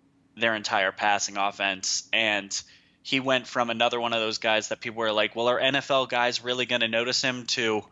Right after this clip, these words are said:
"No, no, no, no, he, he's gonna shoot up the board." So, um, if he ends up a top fifty pick,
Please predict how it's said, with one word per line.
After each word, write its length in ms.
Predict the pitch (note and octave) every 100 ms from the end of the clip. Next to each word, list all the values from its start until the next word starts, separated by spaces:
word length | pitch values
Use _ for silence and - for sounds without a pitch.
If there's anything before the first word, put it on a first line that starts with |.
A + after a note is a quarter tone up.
| - -
"No, 140 | A2+ A#2
no, 100 | A2+
no, 120 | A#2
no, 340 | A2+ A2 G#2
he, 280 | G#2 A#2+ A2 -
he's 280 | A#2 A#2+
gonna 180 | A2+ A2+
shoot 220 | G2+ A#2 G#2+
up 140 | -
the 80 | G2
board." 380 | E2 F2 D#2+ - -
So, 540 | - A2 G#2+ G2+ G#2 - - -
um, 420 | G2+ G2 D#2+ D2+ - _ _ _ _ _ -
if 120 | -
he 200 | C3+ C3+
ends 160 | C3 B2+
up 160 | B2+ A#2
a 40 |
top 340 | - A#2+ A#2+ -
fifty 340 | B2 - A2+
pick, 540 | - A2+ A2 - -